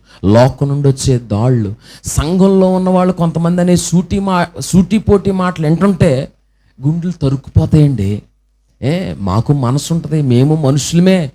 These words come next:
మాకు ఫీలింగ్స్ ఉంటాయి. అవన్నీ ఇంకా దేవుడి దగ్గరే చెప్పుకుంటాం అంతే. మా బాధలు మనుషుల దగ్గర చెప్పుకోం. మీకేమన్నా బాధ వస్తే ఎవరి దగ్గర చెప్పుకుంటారో, వాడు దేవుడు ఉంటాడు. రెండోది పాస్టర్ గారికి చెప్పుకుంటారు.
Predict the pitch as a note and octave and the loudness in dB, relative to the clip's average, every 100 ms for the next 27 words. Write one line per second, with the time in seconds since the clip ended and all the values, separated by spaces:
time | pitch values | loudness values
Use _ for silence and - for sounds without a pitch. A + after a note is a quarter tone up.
0 | _ _ _ _ - - C#3 E3 G3 F3 | _ _ _ _ -14 -4 -4 0 -2 0
1 | F#3+ G#3+ A3 G#3 G#3+ A3+ G#3 D#3+ - _ | 0 2 0 0 0 2 0 -2 -10 _
2 | _ _ _ - B2 C3+ D#3+ F3 F3+ F#3 | _ _ _ -6 -2 -2 -2 -2 -4 -2
3 | F#3 F#3+ G3 G3 F#3+ E3+ C3+ C#3+ D3+ D3+ | -2 0 0 0 -2 -6 -4 0 0 0
4 | D#3+ D#3+ E3+ E3+ - C#3+ C3+ B2+ G2 F2 | 0 0 0 0 -2 -4 0 0 0 0
5 | - - _ _ _ _ - A2+ A2 C3+ | -2 -4 _ _ _ _ -8 -6 -2 -2
6 | D3 C#3+ C3 C#3+ C#3 D#3 D#3 D3 C3+ B2 | -2 -2 0 0 -2 -2 0 0 -2 -2
7 | - E3 G#2 D#2 _ _ _ _ _ A2 | 0 2 0 -6 _ _ _ _ _ -2
8 | D3+ E3+ F3 G3 F#3+ E3+ F#3+ G3+ G3+ F#3 | -2 0 -2 -2 -2 -2 -2 -4 -4 -4
9 | G3 G3+ G#3 G#3 G#3 G#3+ G#3+ G#3+ G3+ D#3+ | -2 0 0 -2 -4 -2 0 2 2 2
10 | C#3+ F3 G3+ G3 F3+ F3 F#3+ F3 F#3 G#3 | 2 2 4 2 0 -2 -2 -2 2 2
11 | A3 - _ _ _ _ - B2 C#3 D3 | 0 -4 _ _ _ _ -8 -6 -6 -4
12 | D#3+ D#3 B2 - G#2 F2+ | -4 -2 -2 -4 -10 -8